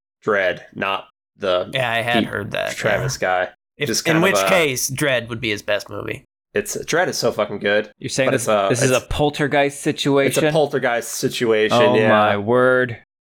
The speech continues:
Speaker 1: But I would definitely recommend watching Annihilation
Speaker 2: Dredd.
Speaker 1: or, well, yeah, Dredd, but Annihilation or Ex Machina. They're more sci-fi. They're a hundred percent more sci-fi. They still have, you know, some themes you can pick up on,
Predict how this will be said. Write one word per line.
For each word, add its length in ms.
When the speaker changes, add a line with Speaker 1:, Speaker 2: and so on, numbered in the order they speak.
Speaker 1:
But 140
I 140
would 180
definitely 320
recommend 420
watching 680
Annihilation 880
Speaker 2:
Dredd. 120
Speaker 1:
or, 600
well, 160
yeah, 160
Dredd, 480
but 200
Annihilation 560
or 200
Ex 220
Machina. 460
They're 140
more 220
sci-fi. 600
They're 100
a 60
hundred 180
percent 260
more 120
sci-fi. 480
They 180
still 340
have, 400
you 80
know, 160
some 400
themes 400
you 40
can 140
pick 220
up 180
on, 400